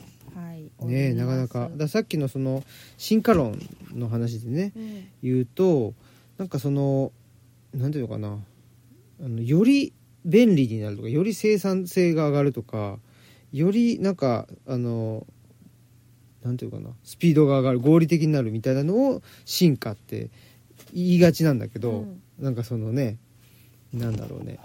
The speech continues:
Speaker 2: あの、ゲーム、プ-、プレイステーションフォーからと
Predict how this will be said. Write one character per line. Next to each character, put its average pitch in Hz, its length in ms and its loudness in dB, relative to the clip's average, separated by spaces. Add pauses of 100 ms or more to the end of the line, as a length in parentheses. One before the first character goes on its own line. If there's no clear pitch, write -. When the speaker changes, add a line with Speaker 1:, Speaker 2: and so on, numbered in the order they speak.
Speaker 2:
あ - 60 -10
の、 104 560 -8 (240)
ゲ 147 200 8
ー 135 40 4
ム、 107 300 -4 (200)
プ-、 - 160 -16
プ 139 100 -4
レ 147 80 6
イ 135 40 4
ス - 100 -4
テ 139 160 2
ー - 20 -2
シ 127 80 -4
ョ 123 60 -2
ン 123 240 -6 (1080)
フ 147 140 4
ォ - 20 6
ー 135 40 4
か 120 100 -4
ら 110 240 -8 (280)
と 113 160 -8